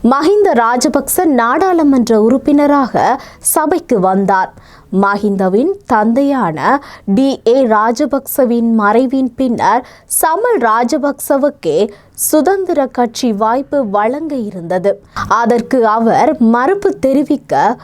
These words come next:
வேட்பு மனு பெறுவதற்காக மஹிந்த ராஜபக்ச சுதந்திர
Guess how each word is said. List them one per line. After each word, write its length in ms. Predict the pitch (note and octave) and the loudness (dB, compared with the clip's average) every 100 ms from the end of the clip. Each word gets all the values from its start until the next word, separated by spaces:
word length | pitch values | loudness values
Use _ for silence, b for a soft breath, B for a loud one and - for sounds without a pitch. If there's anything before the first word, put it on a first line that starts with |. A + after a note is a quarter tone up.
| B - F#3 | B -6 0
வேட்பு 340 | A3+ A3 G3+ G#3+ G#3+ | 2 0 0 0 0
மனு 180 | G#3+ A3+ A#3+ | 0 0 0
பெறுவதற்காக 1040 | A#3+ C4+ C#4 C#4+ C#4 C#4+ C#4+ - - A#3+ B B _ C4 | 2 0 0 -2 0 -2 -2 -2 0 -2 B B _ -2
மஹிந்த 400 | D4+ F4+ F#4+ D#4 A#3+ | 0 -2 0 0 2
ராஜபக்ச 680 | B3+ D4+ F#4 E4+ D#4 - F#4+ F#4+ | 0 0 -2 -4 -6 -2 -2 -2
சுதந்திர 500 | C#4 C#4 F4 F4+ D#4+ | -2 -2 -2 -4 -6